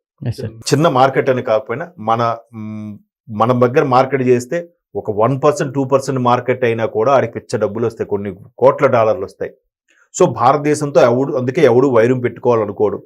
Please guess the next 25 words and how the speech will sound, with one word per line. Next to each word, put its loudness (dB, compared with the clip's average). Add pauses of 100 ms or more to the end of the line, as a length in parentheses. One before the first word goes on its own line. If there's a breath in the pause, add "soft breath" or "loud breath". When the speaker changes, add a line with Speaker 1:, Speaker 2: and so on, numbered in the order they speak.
(300 soft breath)
Speaker 2:
మనతో 4
పెట్టుకుంటే 0
వాడి 6
ప్రొడక్ట్స్ -4
అన్ని 0
భారతదేశం 0
మొత్తం -6
బాయ్‌కట్ 0
అవుతాయి, -6 (220)
Speaker 1:
ఎస్ -4
సార్. -2
Speaker 2:
మనకి -4
దిగుమతే 2
జరగదు. -2
అప్పుడు -2
ఏమవుద్ది? -2 (340)
Speaker 1:
మ్మ్. 2
Speaker 2:
వాడు 4
ఆర్థికంగా 2
చితికిపోతాడు. -6
Speaker 1:
ఎస్. -2
Speaker 2:
అందువల్ల 2 (380)
వీళ్ళందరూ, 2 (360 soft breath)
ఆ, -6
బయటికి 2